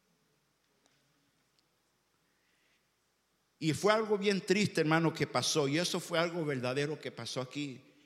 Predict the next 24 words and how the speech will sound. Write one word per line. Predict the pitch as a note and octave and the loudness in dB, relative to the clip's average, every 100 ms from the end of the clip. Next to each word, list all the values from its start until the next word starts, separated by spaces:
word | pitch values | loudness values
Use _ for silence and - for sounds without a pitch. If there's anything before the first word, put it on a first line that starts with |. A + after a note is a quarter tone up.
| _ | _
en | - G#2 | -10 -6
el | G2+ | -2
lago | A2 B2 A#2+ | 0 0 0
Michigan, | B2+ C3 G#2 F2+ D#2+ | -4 -4 -6 -10 -14
aquí | E2+ F#2+ A2+ | -14 -12 -10
en | A2+ | -10
Chicago, | - - A2 A2+ G2 F2 - - | -12 -10 -6 -6 -8 -16 -20 -12
llegando | G#2+ G#2 A#2 | -6 -4 -4
a | |
Winnetka. | G#2 G#2 B2 - E2+ E2 _ _ _ _ _ _ _ _ _ _ _ _ _ _ _ _ | -4 -4 -6 -8 -16 -20 _ _ _ _ _ _ _ _ _ _ _ _ _ _ _ _
Y, | D#3 | 2
hermano, | D#3+ F#3+ G#3 | 4 4 4
yo | F3 F#3 | 2 2
quiero | G#3 | 4
decir | F#3+ - F3+ | 6 6 4
este | F3 - | 2 0
día | E3 F3+ C#3 C3 - - - - _ _ _ _ - _ _ _ _ _ - | 0 2 0 -2 -8 -18 -20 -20 _ _ _ _ -20 _ _ _ _ _ 0
que | F#3 E3 - | 4 4 4
así | D#3+ - A3 A#3 | 4 6 4 4
es | |
nuestro | G#3+ G3+ F3+ | 4 2 0
Señor. | D#3+ - D3 C#3 | 0 2 0 0
El | C3 | 0
Señor | - E3 F3 A#3+ C4 F#3+ | 0 2 2 4 2 0